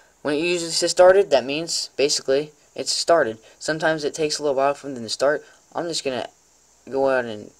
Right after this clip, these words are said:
delete this because I have it right here. I have it right there.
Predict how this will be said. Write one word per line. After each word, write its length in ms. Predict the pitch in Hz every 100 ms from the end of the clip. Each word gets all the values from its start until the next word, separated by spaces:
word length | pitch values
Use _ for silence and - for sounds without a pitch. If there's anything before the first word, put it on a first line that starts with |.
| -
delete 380 | 110 123 131 -
this 380 | 165 160 - _ _ - - - _
because 300 | 127 123 131
I 40 | 127
have 200 | 131 127
it 160 | - _ _ _ _ _ _ _
right 260 | 123 120 - _ _
here. 400 | - - 151 170 175 _ _ _ _ _ _ _ _ _ _ _ _ _ _ _ _ _ _ _ _ _ _ 123
I 60 |
have 100 | 127
it 80 | -
right 180 | 131 127
there. 260 | 131 160